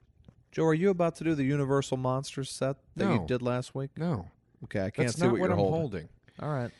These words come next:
Speaker 2: Uh, I was at Barnes and Noble. We like to call it B and N. <laughs> Uh, but I was at Barnes and Noble. Uh,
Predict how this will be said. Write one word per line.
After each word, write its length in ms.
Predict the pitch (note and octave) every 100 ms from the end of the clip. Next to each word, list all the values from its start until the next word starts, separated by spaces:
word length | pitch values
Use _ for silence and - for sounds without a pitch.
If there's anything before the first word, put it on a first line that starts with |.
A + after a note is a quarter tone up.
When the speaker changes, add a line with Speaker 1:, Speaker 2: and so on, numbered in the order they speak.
| - - _ -
Speaker 2:
Uh, 360 | C3+ D3 C#3+ -
I 120 | D#3+
was 180 | F#3 F3
at 140 | C#3
Barnes 380 | D3 D#3+ F3+ D3+
and 120 | C#3
Noble. 480 | C3+ D#3 C3 G2+ G#2+ - - - - - _ - - _ -
We 140 | C3
like 180 | E3+ D#3+
to 60 | C#3+
call 240 | - C3+
it 140 | A2+ F#2
B 240 | C3 A#2
and 100 | G2
N. 280 | F#2+ D#2+ - - - _ _ -
<laughs> 540 | - - - - - - - A#2 -
Uh, 480 | B2 B2 B2+ B2 A2+
but 120 | C3+
I 60 |
was 160 | C#3+ C#3+
at 100 | D3
Barnes 300 | D3+ D3+ B2+
and 120 | C3+
Noble. 480 | C3 C#3 B2 A#2 A#2+ D3
Uh, 160 | C#3